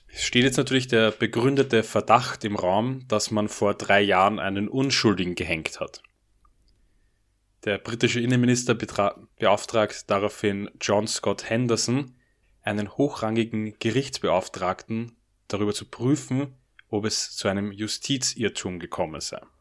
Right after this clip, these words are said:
Nach nur knapp über einer Woche gibt es auch schon den Bericht und der sagt,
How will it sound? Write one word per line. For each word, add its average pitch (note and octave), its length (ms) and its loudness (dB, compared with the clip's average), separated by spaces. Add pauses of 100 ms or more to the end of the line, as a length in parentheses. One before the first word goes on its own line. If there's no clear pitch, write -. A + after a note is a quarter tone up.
(680)
Nach A2+ 260 4
nur A#2+ 180 -2
knapp C#3+ 320 0
über B2+ 260 2
einer A2 260 4
Woche C3+ 400 4
gibt A#2 180 -2
es G#2+ 140 -2
auch G2+ 160 2
schon G2+ 340 0
den G2 180 -2
Bericht G#2 540 0
und A2 220 -4
der G#2 100 6
sagt, - 540 0